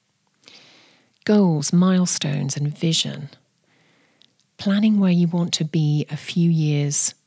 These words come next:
from now. Spiritual connection, being open-minded to an energy or a power greater than you and I. Relinquishing control over things that don't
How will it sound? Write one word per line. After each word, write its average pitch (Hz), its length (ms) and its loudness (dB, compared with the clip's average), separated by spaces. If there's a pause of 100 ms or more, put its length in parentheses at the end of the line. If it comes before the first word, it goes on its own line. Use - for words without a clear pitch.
(120)
from 143 200 -6
now. 131 440 -4 (2000)
Spiritual - 520 0
connection, 180 680 -2 (640)
being 185 400 2 (880)
open-minded 175 1000 2 (520)
to 160 480 0 (640)
an 160 160 -6
energy 175 480 0
or 165 180 -2
a 160 60 -4
power 165 480 -4
greater 170 640 -4 (760)
than 160 200 -2
you 147 160 -2
and 143 100 -4
I. 139 300 -10 (800)
Relinquishing 196 600 2
control 165 720 0
over 151 200 -2
things 151 540 -2
that - 180 -6
don't 156 460 -2